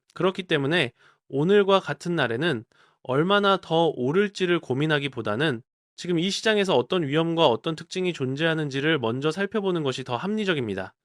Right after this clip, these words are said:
금은 오랜 기간 동안 안전자산으로 인식돼 왔지만 어떤 자산이든 가격이 높은 구간에서는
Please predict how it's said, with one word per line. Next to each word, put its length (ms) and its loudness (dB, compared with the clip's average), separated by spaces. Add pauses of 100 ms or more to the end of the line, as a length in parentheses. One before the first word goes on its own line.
금은 320 4
오랜 340 4
기간 300 2
동안 260 2
안전자산으로 720 0
인식돼 380 -4
왔지만 560 -4 (260)
어떤 380 0
자산이든 580 0
가격이 380 -4
높은 380 -4
구간에서는 640 0